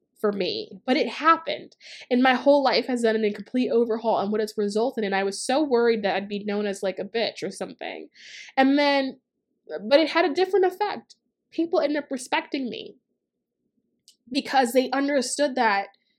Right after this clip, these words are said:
what you see with me is really what you get. You know, I always said, you know, that I'm okay with being a bitch to somebody. Or no, let me reword that. That was terrible. I am not okay <laughs> with being a bitch with, to somebody.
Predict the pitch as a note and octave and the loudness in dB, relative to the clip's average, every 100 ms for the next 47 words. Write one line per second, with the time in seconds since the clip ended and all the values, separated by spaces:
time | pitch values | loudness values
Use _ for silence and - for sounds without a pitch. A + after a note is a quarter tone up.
0 | _ _ _ _ G#3 A#3+ D#4 C4 C4+ - | _ _ _ _ -6 0 0 2 -2 0
1 | D4+ D4+ C#4+ B3+ B3+ B3 A3 G#3 G#3+ B3 | -2 0 -2 -2 -2 0 0 2 2 2
2 | B3+ A3 G3+ - B3 A3+ E4 A#3+ - - | 0 0 -2 -2 -6 -4 -2 -2 -4 -14
3 | _ _ _ _ _ - A#3+ A#3+ A3+ G#3+ | _ _ _ _ _ 0 2 4 4 4
4 | G#3+ G#3+ - A3 A#3+ C#4+ D#4+ B3+ C4 C4 | 2 0 -4 -2 4 4 4 2 2 4
5 | G3+ - A3 A3 G3+ G3+ G3 G3 F#3+ - | 2 -6 -6 -2 0 0 0 2 0 -2
6 | - B3+ D4+ C#4+ C#4+ B3+ C4+ C4 B3 - | -2 0 2 2 0 -2 0 0 -4 -10
7 | - A3 G#3+ G#3+ A3 A3 G#3 G3 F#3 - | -6 0 2 2 0 0 0 0 -2 -2
8 | - G3+ - F#3 D#3 D3 B2 F#2 D#2+ _ | -6 -8 -8 -6 -6 -8 -8 -12 -16 _
9 | _ - A3 G#3 C#3 G#3+ G#3 F#3 G3 G3+ | _ 0 2 2 0 -4 -2 -2 -2 -2
10 | G3+ F#3 F3+ D#3+ E3 C#3+ - D#3 C#3 F3+ | 0 0 -2 -6 -6 -8 -6 -6 -4 -6
11 | - - - G#3 F#3 F3+ B2 F#3 F#3+ G#3 | -10 -18 -10 -4 -4 -2 -4 -4 -4 -2
12 | G3 G3 G#3+ - - A#3+ - - B3 B3 | -2 0 -2 -6 -8 -8 -8 -6 -4 -4
13 | C#4 C4+ C4+ C#4+ C#4+ - D4+ D#4+ D4+ D4+ | -2 0 -2 -6 -8 -10 -8 -6 -4 -6
14 | E4 F#4+ | -6 -8